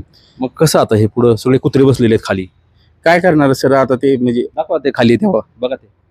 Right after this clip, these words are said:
Speaker 2: आमच्या अतिरिक्तला तो प्रश्न नाही सर, आम्हाला नोकरी आहे, नोकरी करावी लागते, एवढंच बोलू शकतो.
Speaker 1: तुम्ही असं काही कळवलं नाही वगैरे, धोका वगैरे होऊ शकतो ना?
Speaker 2: नाही होऊ शकतो का, कळवलेलं आहे आम्ही, तसं लेखी कळवलेलं आहे.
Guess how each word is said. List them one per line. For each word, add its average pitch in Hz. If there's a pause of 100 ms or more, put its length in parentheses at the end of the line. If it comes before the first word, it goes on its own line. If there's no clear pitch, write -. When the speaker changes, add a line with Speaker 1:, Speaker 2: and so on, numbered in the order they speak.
(1200)
Speaker 2:
आमच्या 170
अतिरिक्तला 190
तो 180
प्रश्न 170
नाही 135
सर, 104 (520)
आम्हाला 160
नोकरी 170
आहे, 175 (220)
नोकरी 143
करावी 139
लागते, 131 (420)
एवढंच 127
बोलू 120
शकतो. - (600)
Speaker 1:
तुम्ही 180
असं 170
काही 180
कळवलं 180
नाही 165
वगैरे, 151
धोका 139
वगैरे 135
होऊ 127
शकतो -
ना? 190
Speaker 2:
नाही 214
होऊ 233
शकतो 214
का, 196 (260)
कळवलेलं 208
आहे 175
आम्ही, 156
तसं 151
लेखी 147
कळवलेलं 156
आहे. 143